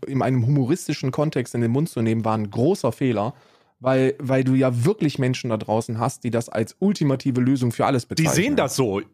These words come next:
Speaker 2: Äh,
Speaker 1: Ja.
Speaker 2: ich muss sagen, ich habe, ich, ich muss sagen, in deiner Enteignungs-, ich möchte übrigens noch sagen, du hast noch ein Emote, dass das, äh, dass
Speaker 1: Absolut.
Speaker 2: jedes, es ist,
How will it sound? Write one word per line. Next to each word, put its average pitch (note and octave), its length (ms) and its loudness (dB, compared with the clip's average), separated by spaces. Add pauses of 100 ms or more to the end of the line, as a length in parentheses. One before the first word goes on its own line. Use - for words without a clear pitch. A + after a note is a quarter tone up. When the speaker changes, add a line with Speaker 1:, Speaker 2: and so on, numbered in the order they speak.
Speaker 2:
Äh, D3+ 140 0 (100)
Speaker 1:
Ja. G#2+ 380 2
Speaker 2:
ich F3+ 140 0
muss A#3 160 0
sagen, G3 320 0
ich D#3+ 140 0
habe, E3 280 0 (340)
ich, - 300 -4
ich D3 120 -2
muss G#3+ 160 0
sagen, G#3 220 0
in C3+ 140 0
deiner C3+ 280 0
Enteignungs-, E3 760 -2
ich D#3+ 160 -2
möchte D#3+ 240 0
übrigens D3 320 0
noch C3 100 0
sagen, C#3+ 240 0
du B2 140 0
hast - 180 -2
noch C#3 100 -2
ein B2+ 140 -2
Emote, A2+ 560 0 (720)
dass B2 220 0
das, - 400 -2 (220)
äh, B2+ 100 -4 (240)
dass C3+ 200 0
Speaker 1:
Absolut. C3+ 340 2
Speaker 2:
jedes, G3 360 2 (560)
es D3 200 -2
ist, - 400 -4